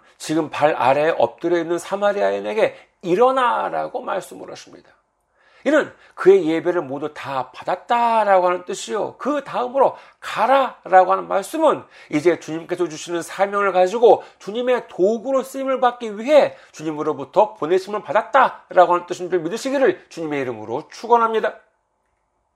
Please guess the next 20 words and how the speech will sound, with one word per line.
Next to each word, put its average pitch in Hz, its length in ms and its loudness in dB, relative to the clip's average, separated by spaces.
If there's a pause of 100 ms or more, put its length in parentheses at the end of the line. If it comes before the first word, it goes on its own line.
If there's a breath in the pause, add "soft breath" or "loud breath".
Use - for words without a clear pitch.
(1040 loud breath)
이제부터 285 560 4
펼쳐질 247 500 -8
이 165 360 -10
이방인인 175 680 -2
이 135 120 -10
사마리아인의 165 840 -4
첫 - 240 -14
발자국은 233 680 2 (280 loud breath)
주님 160 300 -10
곁을 160 240 -6
떠나간 170 420 -6
나머지 143 400 -2
아홉 117 300 2
명의 170 240 -4
발걸음과 170 840 -2 (440)
큰 269 200 -10
차이를 254 520 -10
보이게 226 260 0
될 220 160 -2
것입니다. - 400 -12